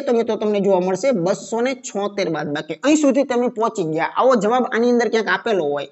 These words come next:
અથવા છેદ ઉડાડીને આની અંદર ક્યાંક આપેલો હોય પણ નથી આપેલો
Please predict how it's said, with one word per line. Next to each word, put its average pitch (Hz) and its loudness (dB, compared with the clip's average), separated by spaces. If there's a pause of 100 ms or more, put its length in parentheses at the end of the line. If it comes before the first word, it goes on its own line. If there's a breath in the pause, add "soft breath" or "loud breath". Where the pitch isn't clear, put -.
અથવા 240 0
છેદ 254 2
ઉડાડીને 240 4
આની 233 2
અંદર 208 0
ક્યાંક 196 -2
આપેલો 175 -4
હોય 220 -6 (380 soft breath)
પણ 285 6
નથી 247 2
આપેલો 254 4